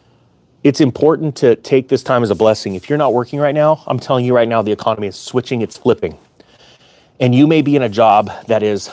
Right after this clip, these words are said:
not going to be there in the future. We've already seen many people at fast food joints, um, you know, leave their job to not have a job coming back. There are certain places where it is like,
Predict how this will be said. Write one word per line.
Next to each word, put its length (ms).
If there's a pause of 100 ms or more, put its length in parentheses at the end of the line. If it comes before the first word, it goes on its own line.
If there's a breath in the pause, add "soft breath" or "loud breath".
(120 loud breath)
not 380
going 220
to 100
be 400 (220 loud breath)
there 240
in 180
the 100
future. 440 (320 loud breath)
We've 160
already 180
seen 300
many 240
people 400
at 80
fast 260
food 200
joints, 500 (400 soft breath)
um, 360 (140)
you 100
know, 200
leave 200
their 120
job 360 (800)
to 120
not 320
have 160
a 40
job 400
coming 280
back. 260
There 140
are 40
certain 320
places 540
where 220
it 80
is 120
like, 200